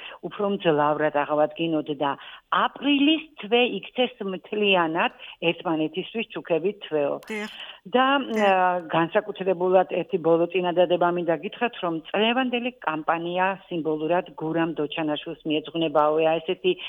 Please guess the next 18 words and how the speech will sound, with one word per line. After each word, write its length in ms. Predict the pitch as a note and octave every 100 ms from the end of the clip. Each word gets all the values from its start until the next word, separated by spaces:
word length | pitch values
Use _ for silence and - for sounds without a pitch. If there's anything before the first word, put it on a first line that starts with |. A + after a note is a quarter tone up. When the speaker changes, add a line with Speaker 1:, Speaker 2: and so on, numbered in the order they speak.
| - -
Speaker 1:
ა, 140 | F#3+ F3 E3+ E3+ F3
ასეთი, 460 | E3 E3 F3+ F3 F3+
ა, 520 | F3 - - - F3+ E3+ E3+
გამოწვევა 880 | - F3+ G3 G3+ - F#3+ E3+ E3 E3 D#3+ E3+
გვაქვს 440 | E3 E3+ D#3+ D3+ -
ბატონი 500 | D#3 D#3 E3 D#3+ D#3 - - -
გიორგისაგან 760 | - F3 D#3+ F#3 G3 A3 F#3+ E3
და 120 | D#3 D3
სწორედ 380 | - G#3+ G#3+ G#3+
Speaker 2:
დიახ. 80 | G#3+
Speaker 1:
ამიტომაც 560 | A3+ A#3 B3 B3 B3+ -
და, 200 | E3+ E3+ D3
რა 160 | C3 C#3
თქმა 220 | - F3+
უნდა, 240 | E3+ E3+ F3
ა, 360 | E3+ - E3+ E3 D#3+ D#3 D#3
სხვა 220 | - F3
დროსაც 440 | D#3+ E3+ D#3 F3